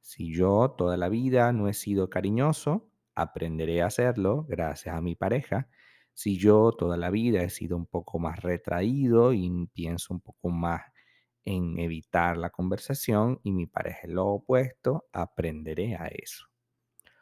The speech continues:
Cuando nos comprometemos en una relación duradera, debemos asumir que llegarán instantes, bastantes instantes,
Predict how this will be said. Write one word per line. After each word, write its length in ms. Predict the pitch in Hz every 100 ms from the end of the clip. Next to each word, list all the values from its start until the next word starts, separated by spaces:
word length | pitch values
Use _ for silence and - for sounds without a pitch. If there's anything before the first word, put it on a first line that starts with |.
| _ _ _ _
Cuando 260 | 113 113 117
nos 140 | 120
comprometemos 680 | 113 104 107 104 - 170 202
en 140 | 139
una 160 | 123 131
relación 480 | 131 123 - 110 92
duradera, 640 | 87 95 104 78 78 98 _ _ _ _ -
debemos 400 | 98 104 123 143
asumir 500 | 147 107 107 123 143
que 160 | 113
llegarán 540 | 92 90 85 90 127 147
instantes, 1000 | 151 139 - 123 107 104 117 131 - - _ _ -
bastantes 640 | 85 - - 113 143 -
instantes, 800 | 98 123 - 82 - - 156 -